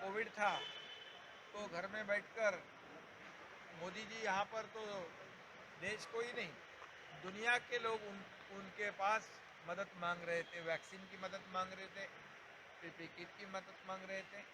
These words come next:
अब कई दवाइयों की मदद मांग रहे थे और पूरे देश को नहीं, दुनिया को मोदी जी ने कोविड में मदद पहुंचाई। और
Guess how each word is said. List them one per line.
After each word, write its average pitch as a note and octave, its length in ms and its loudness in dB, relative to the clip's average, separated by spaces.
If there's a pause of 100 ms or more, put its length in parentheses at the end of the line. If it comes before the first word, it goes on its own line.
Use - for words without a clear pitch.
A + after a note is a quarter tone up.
(1120)
अब D#3 200 4 (260)
कई F3+ 300 2
दवाइयों F3 440 4
की G3 260 -2 (160)
मदद F#3+ 180 0 (100)
मांग F#3 200 4
रहे F#3+ 140 4
थे G#3+ 260 0
और F3+ 120 0 (120)
पूरे G#3 260 -4
देश F3+ 300 0
को A#3 80 0
नहीं, A3 140 0 (100)
दुनिया G3 340 6
को G3 160 4
मोदी E3 340 0
जी E3+ 140 2
ने G3 140 6 (640)
कोविड A3+ 340 4
में F#3+ 240 2 (920)
मदद F#3+ 240 4 (140)
पहुंचाई। G3 480 6 (1000)
और F3 420 10